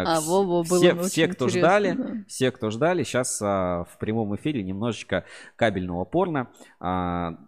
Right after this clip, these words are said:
Speaker 2: есть такой портал V C ру, сто километров кабельного порно. Экскурсия в футуристичный дата-центр. В финале технотрек со звуками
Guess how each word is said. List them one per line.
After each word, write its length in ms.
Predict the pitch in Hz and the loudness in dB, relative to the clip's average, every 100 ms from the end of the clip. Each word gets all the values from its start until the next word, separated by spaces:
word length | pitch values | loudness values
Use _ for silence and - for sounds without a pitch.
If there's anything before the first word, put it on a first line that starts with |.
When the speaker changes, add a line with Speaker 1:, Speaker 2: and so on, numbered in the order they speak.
| _ | _
Speaker 2:
есть 240 | 107 120 - | -2 -2 0
такой 180 | 110 90 | -4 0
портал 440 | 107 113 104 90 | 0 4 2 2
V 100 | 92 | -2
C 260 | 113 - 95 | -8 -4 -2
ру, 340 | 131 208 196 - | -2 -4 -8 -10
сто 340 | - - 175 | -10 2 2
километров 560 | - 95 104 185 190 120 | 2 0 0 -2 -4 -2
кабельного 420 | 123 131 117 95 87 | 0 2 0 -2 -4
порно. 360 | 82 80 73 - | -4 -4 -6 -10
Экскурсия 520 | - - 190 - 117 | -10 -4 -4 -2 -4
в 40 | |
футуристичный 600 | 101 - 90 - 170 95 | -6 -8 -8 -8 -8 -6
дата-центр. 680 | 85 113 95 - 78 - - - _ _ | -2 -2 -4 -8 -10 -12 -20 -20 _ _
В 60 | |
финале 340 | 104 127 170 143 | -4 0 0 0
технотрек 580 | - 110 90 - 151 - | -2 -4 -4 -2 -2 -2
со 140 | 95 | -4
звуками 500 | 98 139 113 104 | -2 -4 -4 -4